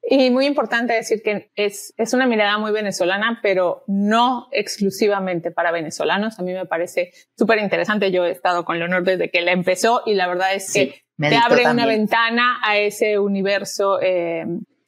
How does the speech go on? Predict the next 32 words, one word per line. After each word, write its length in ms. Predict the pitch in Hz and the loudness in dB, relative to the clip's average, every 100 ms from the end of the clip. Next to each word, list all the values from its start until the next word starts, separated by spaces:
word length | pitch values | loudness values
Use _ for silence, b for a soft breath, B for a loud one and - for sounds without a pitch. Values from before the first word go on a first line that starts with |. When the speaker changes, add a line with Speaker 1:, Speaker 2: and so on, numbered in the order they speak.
| - - _ - | -20 -20 _ 0
Speaker 1:
de, 220 | 202 - | 2 2
de 160 | 185 | 2
la, 280 | 185 175 156 - | 2 0 -4 -4
de, 240 | 196 196 | 0 0
de 140 | 190 214 | 2 2
la, 220 | 202 202 | 2 -2
de 160 | 190 208 | -2 0
la 80 | 202 | 0
inmigración, 600 | 196 190 180 240 202 160 | 0 0 0 0 -2 0
¿sabes? 240 | 214 262 | 0 0
Y 60 | 226 | 0
de 140 | 196 | 0
la 140 | 180 180 | 2 2
diáspora 540 | 196 214 - 208 233 - | 2 0 0 0 0 2
y, 340 | 196 185 185 | 0 0 0
y 460 | 185 190 185 180 - | -2 -2 -4 -8 -4
que 120 | - | -4
todos 340 | 202 240 233 233 | 0 0 0 -2
al 100 | 202 | -2
final 280 | 202 190 190 | -2 -2 -4
somos 280 | 202 196 196 | -10 -8 -8
un 100 | 190 | -4
poco 240 | 185 190 | 0 0
esto 160 | 190 202 | 0 -2
y 60 | |
todos 220 | 196 196 196 | -2 -4 -2
hemos 160 | 208 | -2
Speaker 2:
Ujú. 80 | 226 | -2
Speaker 1:
armado 380 | 190 185 180 180 | -4 -2 0 -2
comunidad 520 | 190 196 190 185 190 185 | 0 -2 0 0 0 0
o 20 | |
hemos 220 | 185 180 | -4 -10